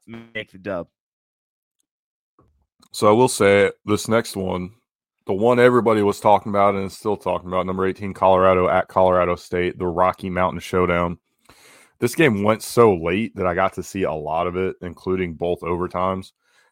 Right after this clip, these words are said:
Speaker 2: as well as the game-tying drive for Colorado,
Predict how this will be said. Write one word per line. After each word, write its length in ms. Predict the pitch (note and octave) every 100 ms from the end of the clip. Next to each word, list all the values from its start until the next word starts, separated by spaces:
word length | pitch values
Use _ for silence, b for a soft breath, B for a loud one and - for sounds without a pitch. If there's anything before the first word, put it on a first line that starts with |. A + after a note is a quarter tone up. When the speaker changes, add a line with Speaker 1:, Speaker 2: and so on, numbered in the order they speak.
| -
Speaker 2:
as 240 | G#2+ A2+
well 280 | G2 B2 A#2+
as 240 | G#2+ A2
the 80 | F#2
game-tying 800 | F#2 G#2 G#2 F#2+ G2+ G2+ G2+ F#2+
drive 600 | F2+ G2+ G#2 F#2 F#2+ - _
for 240 | - G2 G2
Colorado, 840 | - G2 F2 F#2 G2 E2+ F2 F#2